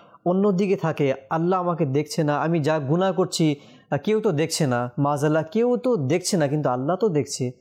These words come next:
যদি এই ধ্যানটা আমরা রাখি, ইনশাআল্লাহ আমরা গুনাহ থেকেও বাঁচতে পারবো। শুধু আমরা যে ইবাদতে আগ্রহী হব তা না, আমরা প্রতিটা গুনাহ থেকে আমরা বাঁচতে পারবো। আমি মিথ্যা বলছি, এই ভাই তো জানছে না আমি মিথ্যা বলছি, কিন্তু আল্লাহ তো জানছে।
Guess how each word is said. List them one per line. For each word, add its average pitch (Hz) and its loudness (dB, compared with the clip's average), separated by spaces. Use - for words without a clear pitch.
যদি 139 -2
এই 180 2
ধ্যানটা 143 0
আমরা 151 0
রাখি, 131 -2
ইনশাআল্লাহ 127 -2
আমরা 131 -2
গুনাহ 170 -2
থেকেও 208 -2
বাঁচতে 131 -2
পারবো। 120 0
শুধু 165 0
আমরা 170 0
যে 180 2
ইবাদতে 185 2
আগ্রহী 156 2
হব 190 2
তা 135 -2
না, 123 0
আমরা 135 0
প্রতিটা 214 -2
গুনাহ 156 0
থেকে 202 0
আমরা 147 2
বাঁচতে 131 -4
পারবো। 117 0
আমি 143 0
মিথ্যা 175 0
বলছি, 143 -2
এই 190 2
ভাই 160 0
তো 202 0
জানছে 160 -2
না 139 0
আমি 135 0
মিথ্যা 135 0
বলছি, 120 -4
কিন্তু 131 -4
আল্লাহ 143 0
তো 190 0
জানছে। 131 -2